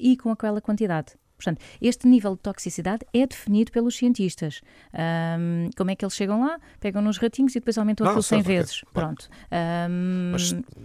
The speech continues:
Speaker 1: mas
Speaker 2: qualquer
Speaker 1: é
Speaker 2: forma, se há um
Speaker 1: definido assim.
Speaker 2: estudo científico que está
Speaker 1: Existe.
Speaker 2: por trás, ok, fico mais
Speaker 1: Mas,
Speaker 2: descansado.
Speaker 1: mas, existe um mas. Que normalmente cinco em cinco anos são revistos os valores, os níveis, os tetos
Speaker 2: Sim.
Speaker 1: de, dessa toxicidade.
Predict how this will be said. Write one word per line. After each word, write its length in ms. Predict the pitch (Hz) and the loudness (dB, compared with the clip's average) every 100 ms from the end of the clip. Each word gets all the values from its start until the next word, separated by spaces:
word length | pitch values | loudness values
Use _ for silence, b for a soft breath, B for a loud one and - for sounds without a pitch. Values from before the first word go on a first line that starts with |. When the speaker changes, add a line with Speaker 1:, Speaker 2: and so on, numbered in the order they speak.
| - - | -10 -2
Speaker 1:
mas 100 | 196 | 2
Speaker 2:
qualquer 180 | - | 4
Speaker 1:
é 40 | - | 4
Speaker 2:
forma, 200 | 95 240 | 6 6
se 80 | 240 | 6
há 40 | |
um 20 | |
Speaker 1:
definido 20 | |
assim. 120 | 95 - | 6 4
Speaker 2:
estudo 120 | 101 | 4
científico 440 | 104 90 104 - 82 | 0 0 -2 -2 0
que 40 | |
está 140 | 196 82 | 2 0
Speaker 1:
Existe. 140 | - | 0
Speaker 2:
por 60 | - | 0
trás, 260 | 82 95 73 | 4 4 4
ok, 200 | - - | -6 -12
fico 200 | 123 - | -4 0
mais 100 | 180 | 2
Speaker 1:
Mas, 80 | 180 | 2
Speaker 2:
descansado. 360 | 85 - - - 160 | 2 0 -2 -6 -4
Speaker 1:
mas, 520 | 160 190 - - - | -2 -2 -4 -14 -10
existe 320 | 165 180 247 277 | -6 -4 2 4
um 40 | |
mas. 320 | 151 - - - B B B B B - | 2 -2 -16 -20 B B B B B -6
Que 280 | 214 208 190 180 | 2 2 2 2
normalmente 520 | 220 262 240 208 - | 4 4 4 2 0
cinco 200 | 220 220 | 0 0
em 40 | |
cinco 260 | - 214 196 | 0 0 0
anos 140 | 190 | -2
são 100 | 202 | -4
revistos 420 | 190 160 151 - 170 | -6 -6 -8 -8 -8
os 200 | 160 165 160 | -6 -8 -2
valores, 400 | 175 170 165 156 | -2 0 -2 -2
os 120 | 160 | -6
níveis, 400 | 175 170 160 180 | -4 -4 -6 -8
os 100 | 214 | -8
tetos 380 | - 165 - - | -4 -4 -4 -12
Speaker 2:
Sim. 60 | |
Speaker 1:
de, 300 | 165 160 160 | -6 -4 -6
dessa 260 | 156 151 165 | -6 -6 -6
toxicidade. 640 | 165 156 160 - 156 127 | -8 -10 -8 -8 -8 -10